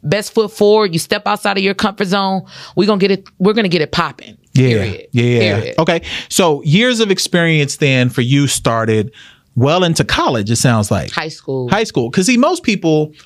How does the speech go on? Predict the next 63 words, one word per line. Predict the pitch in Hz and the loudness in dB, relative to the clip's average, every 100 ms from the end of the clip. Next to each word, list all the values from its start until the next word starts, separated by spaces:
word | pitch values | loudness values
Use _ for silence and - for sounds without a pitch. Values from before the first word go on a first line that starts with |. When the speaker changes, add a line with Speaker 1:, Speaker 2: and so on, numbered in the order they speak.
| _ _ - | _ _ -4
Speaker 2:
um, | 143 131 127 127 127 170 | -2 0 -2 -4 -6 -2
you | 147 185 | 2 2
mentioned | 165 165 156 143 | 4 2 2 0
the | |
word | 131 123 113 | 2 0 0
pivot | 156 131 117 | 0 2 2
a | |
lot, | 110 104 | 0 0
and | 117 | 0
I | |
really | 123 127 113 | 2 2 2
like | 117 113 - | 0 -2 -2
that. | 95 - - | -4 -4 -2
That's | 123 120 | 0 2
a, | 113 | 2
that's | 127 127 | 2 0
a | |
word | 110 127 123 117 | 0 0 0 0
that | 110 | 0
I | 117 | 2
like | 113 113 | 0 -4
to | - | -2
use | 110 107 | 0 0
quite | - 120 | 0 0
a | 107 | 0
bit | 107 | 0
as | 104 101 | 0 0
well. | 117 113 98 95 - - - - - | 0 2 -2 -6 -16 -20 -20 -10 0
Most | 147 196 | 0 0
people | 220 165 127 | -2 0 0
hit | 170 185 | 2 2
a | 151 | 2
point | - 147 123 | 0 0 2
where | 127 | 2
they're | 135 135 | 2 2
like, | 117 - - | -2 -4 -6
"I'm | 190 226 | -4 -4
not | 214 170 | -4 -2
liking | 147 160 160 147 | 0 0 0 2
what | 135 131 | 2 2
I'm | 117 107 | 2 0
doing, | 107 156 151 104 98 101 | 0 0 2 0 0 -2
Speaker 1:
Correct. | - 151 117 - | -2 -2 -2 0
Speaker 2:
so | 147 | 0
I'm | 156 143 | 0 0
going | 131 107 | 0 0
to | |
pivot." | 98 143 110 | 2 2 2
It | 120 | 0
sounded | - 254 | 2 0
like | 220 156 | 0 0
with | 131 269 | 0 2
you, | 233 143 - - _ | 2 -2 -6 -20 _
you | 370 466 | 2 2
were | |
kinda | - 294 220 | 2 0 2
already | 214 220 | 2 2
doing | 175 226 214 | 2 4 4
what | 208 208 | 2 2
you | |
wanted | 156 196 277 | 4 4 2
to | 247 | 2
do. | 285 302 | 2 0